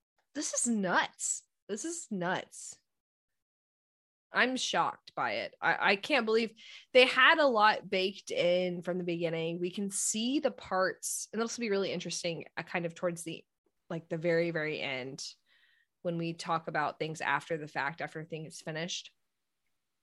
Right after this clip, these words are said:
We can go back and we can see the plot points that they maybe set up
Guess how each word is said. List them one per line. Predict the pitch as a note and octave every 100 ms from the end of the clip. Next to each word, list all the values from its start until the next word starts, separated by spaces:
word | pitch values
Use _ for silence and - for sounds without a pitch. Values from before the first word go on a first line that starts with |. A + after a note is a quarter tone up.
| _ _ _ _ _ -
We | G#3+
can | G3+ A3+ G#3
go | F#3+ A3
back | A#3 F#3 F3 F#3+
and | F#3
we | F3
can | F3+
see | E3+ - F#3
the | F3+
plot | E3+ - F3+ F3+ F3+
points | F#3+ F3 D#3+ - - - _ _ _ _ _ F3
that | F3+ D#3+ -
they | F3+ E3
maybe | F#3 F3 F3
set | F3 - E3+
up | E3+ B3